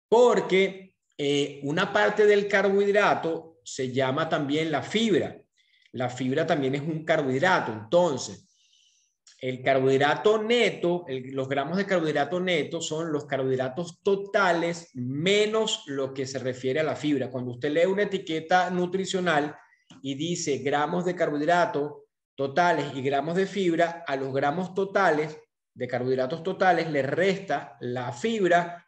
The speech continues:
y ahora le da los carbohidratos netos. En términos generales, para que tengan idea de cómo lucen veinte gramos de carbohidrato neto,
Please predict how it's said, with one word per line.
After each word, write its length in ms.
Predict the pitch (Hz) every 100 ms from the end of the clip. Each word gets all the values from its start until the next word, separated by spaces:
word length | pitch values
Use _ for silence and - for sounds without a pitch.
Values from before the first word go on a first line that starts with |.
| _
y 120 | 131
ahora 280 | 135 131 156
le 120 | 170
da 120 | 139
los 140 | 147 170
carbohidratos 720 | 170 143 123 123 120 - 127
netos. 560 | 123 110 - - - _ _ _ _ _ _
En 320 | 147 147 151
términos 420 | 151 170 214 233 220
generales, 500 | 220 196 175 170 170
para 320 | 156 147 143
que 120 | 147
tengan 400 | 143 156 160 202
idea 340 | 190 208 196 160
de 180 | 139
cómo 260 | - 151 175
lucen 640 | 190 202 - 131 120 120 117
veinte 460 | 170 196 190 202
gramos 460 | 190 180 160 131 123
de 100 | 123
carbohidrato 640 | 131 127 131 135 147 185
neto, 520 | 196 202 139 - 151